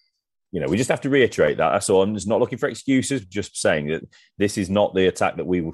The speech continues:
we thought, thought we, we would be talking about this summer. It's good to see people get opportunities. Um, and like you said, it's important to get, for example, Overton in there as well to see if he is a man that you can take over the winter.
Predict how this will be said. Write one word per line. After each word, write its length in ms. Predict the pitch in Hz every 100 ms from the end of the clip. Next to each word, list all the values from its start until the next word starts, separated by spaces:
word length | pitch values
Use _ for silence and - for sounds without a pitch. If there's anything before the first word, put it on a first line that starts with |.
| -
we 120 | 87
thought, 420 | - - 90 -
thought 180 | 113 107
we, 80 | 85
we 160 | 82 87
would 160 | 78
be 80 | 78
talking 340 | 78 87 76 69
about 220 | 69 65
this 160 | 71
summer. 260 | - 76 64 _ -
It's 160 | 92 -
good 260 | 123 120
to 80 | 117
see 220 | - 117
people 240 | 110 104 98
get 220 | 110 -
opportunities. 840 | - 90 120 113 - 80 143 - _ _ _ _
Um, 400 | 78 85 82 82 -
and 100 | 87
like 160 | 98 90
you 60 |
said, 160 | 92 104
it's 140 | 71
important 560 | 87 82 104 98 95 78
to 60 | 82
get, 280 | 92 87 -
for 80 | 82
example, 600 | 80 85 80 - 80 - _ _ _ -
Overton 440 | 98 110 92 - 76
in 120 | 73
there 180 | 71 76
as 80 | 80
well 160 | 92
to 100 | 78
see 240 | 76 - 87
if 100 | -
he 160 | 85
is 100 | 90 82
a 40 |
man 280 | 80 78 78
that 100 | 64
you 100 | 76
can 200 | 90 85
take 240 | - 76
over 120 | 90
the 80 | 73
winter. 380 | 80 87 -